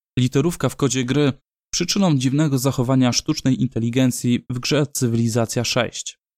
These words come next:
Jeden z moderów odkrył w kodzie gry kilka drobnych literówek, które, jak się okazuje, w niespodziewany sposób mogą wpływać na zachowanie A I.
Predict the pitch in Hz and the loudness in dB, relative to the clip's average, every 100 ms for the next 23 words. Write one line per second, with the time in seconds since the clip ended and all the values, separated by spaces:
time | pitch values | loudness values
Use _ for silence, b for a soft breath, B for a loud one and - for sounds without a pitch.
0 | _ _ _ _ _ _ - - 135 131 | _ _ _ _ _ _ -10 -2 2 4
1 | 120 120 131 143 113 - _ _ _ - | 2 2 2 2 0 -4 _ _ _ -4
2 | 156 - 139 123 - 123 120 117 113 110 | -4 -2 -2 -2 0 2 2 2 0 -2
3 | - 175 139 113 123 123 120 - 117 123 | -4 -2 -2 0 2 2 2 0 -2 0
4 | 151 139 127 _ _ _ _ _ - 156 | 0 0 -2 _ _ _ _ _ -2 0
5 | 151 - 160 - 135 156 147 123 151 - | 0 -2 -2 0 0 2 2 2 -2 -2
6 | 156 139 156 175 131 - 139 135 135 - | -2 0 2 2 0 0 -4 -2 -2 -2
7 | 131 127 120 120 - 135 127 - 117 113 | 0 2 2 -2 -2 -2 -2 0 0 0
8 | 120 110 113 117 120 117 113 101 | -2 0 0 0 0 0 0 0